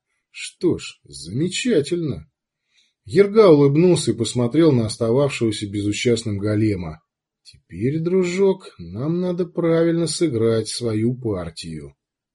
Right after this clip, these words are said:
«Не отвечает», разочарованно протянул маркер, не отпуская палец с кнопки звонка. «Прятался, сука!»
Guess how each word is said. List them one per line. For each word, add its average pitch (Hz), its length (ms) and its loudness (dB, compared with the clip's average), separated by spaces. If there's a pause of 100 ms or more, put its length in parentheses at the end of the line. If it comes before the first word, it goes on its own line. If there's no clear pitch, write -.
«Не 90 200 -6
отвечает», 120 1120 2 (600)
разочарованно 123 800 4
протянул 120 480 0
маркер, 156 640 2 (300)
не 190 140 2
отпуская 147 600 4
палец 131 400 0
с - 80 -4
кнопки 120 400 -2
звонка. 113 720 0 (720)
«Прятался, 110 920 2
сука!» 120 760 -2